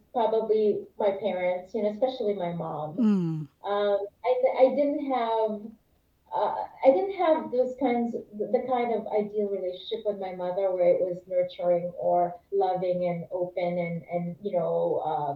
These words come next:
Speaker 1: close. But I think my mom was such a survivor
Speaker 2: Mm-hmm.
Speaker 1: and a strong woman.
Speaker 2: Mm-hmm.
Speaker 1: She did her best to raise her kids, and she, even though it's not the best parenting that she did with us, 'cause it, it was very difficult with her expectations,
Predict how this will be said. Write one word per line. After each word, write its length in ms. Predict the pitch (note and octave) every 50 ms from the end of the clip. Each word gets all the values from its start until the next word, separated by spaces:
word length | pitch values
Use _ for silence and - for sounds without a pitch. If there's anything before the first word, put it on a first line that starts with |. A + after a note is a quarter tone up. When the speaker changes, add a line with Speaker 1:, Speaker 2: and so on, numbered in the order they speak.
| - -
Speaker 1:
close. 360 | - G3 F3 F3 F3 - - -
But 360 | F3 F#3 F#3 F3 F3 F3 - - _ _ _ _ _ -
I 140 | G#3 A#3 A#3 A#3
think 200 | C#4 C4+ C4+ -
my 140 | A#3 A3
mom 400 | G#3 F#3+ F#3+ F#3 F#3+ F#3+ G3 F#3+
was 140 | F#3+ G3 - -
such 160 | G#3 - - F#3
a 100 | E3+ -
survivor 880 | - F3+ E3 E3+ D#3+ D3 D3+ E3 E3+ E3+ F#3+ G3 G3+ G#3+ A3+ A#3+ - -
Speaker 2:
Mm-hmm. 200 | A#3 A3+ F3+ F#3
Speaker 1:
and 260 | F3 E3+ E3+ E3 E3 - E3+
a 60 | F3
strong 320 | - - - F3+ F3 F3 F3+ F3+ F3+ F3 E3+
woman. 640 | F3 E3 - F3+ F#3+ G3+ G#3+ G#3+ A3+ A#3+ A#3 - - -
Speaker 2:
Mm-hmm. 260 | A3 G#3 E3+ F#3+ E3+
Speaker 1:
She 160 | F#3 B3 A3+
did 200 | G#3+ G#3+ G#3 G3+
her 140 | G#3 G3 F3+
best 340 | E3 - E3+ D3+ - - _
to 60 | G#3 F#3+
raise 280 | F#3 F3+ F3+ F3+ - -
her 100 | F#3 F3 F3 -
kids, 380 | F3+ F3 F3 F#3 F#3 F3+ - - -
and 240 | F#3+ F#3 F3+ F3+ F3
she, 380 | - - G#3 F#3+ F#3 F3 F3 - - - _ -
even 300 | B3+ C4 C4 C4 B3+ B3
though 180 | B3 A3+ G#3+ G#3
it's 200 | G#3 G#3 - -
not 280 | A3 G#3 G3+ G#3 G#3 -
the 80 | G#3+ F#3
best 340 | E3+ F#3+ F#3 F#3+ - - -
parenting 460 | A#3 F3+ F3+ C#4 F#3+ F#3 F#3+ G#3 G3+
that 140 | F3 F3 F3 -
she 100 | - G3
did 200 | F3+ F#3 F3+ F3+ F3+
with 140 | F3+ F#3 F3+ -
us, 140 | - F3 F3 F3+ -
'cause 100 | - - -
it, 100 | F3 E3+ - -
it 60 | -
was 200 | G3 G3+ G3 G3 - _ -
very 220 | G3 F#3+ F#3+ F#3+
difficult 540 | F#3+ F3+ F3+ - F#3 - - F#3+ F3+ - - _ _ _ _ _ _ _
with 200 | G3 G3+ - - - - - -
her 200 | G#3+ G3 F3 -
expectations, 920 | - - - - - - - - F3+ F3 - - A3 G#3+ G#3 A3 A3 G#3+